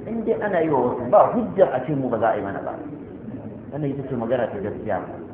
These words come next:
Kowa ya sani irin yadda yankin gabas,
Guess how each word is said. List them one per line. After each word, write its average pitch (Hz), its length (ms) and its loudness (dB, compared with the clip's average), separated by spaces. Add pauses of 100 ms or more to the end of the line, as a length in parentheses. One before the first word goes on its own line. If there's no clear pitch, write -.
(120)
Kowa 160 360 12
ya 156 280 12
sani 151 300 4 (360)
irin 143 400 4
yadda 139 480 8 (480)
yankin 151 640 4 (1300)
gabas, 160 320 12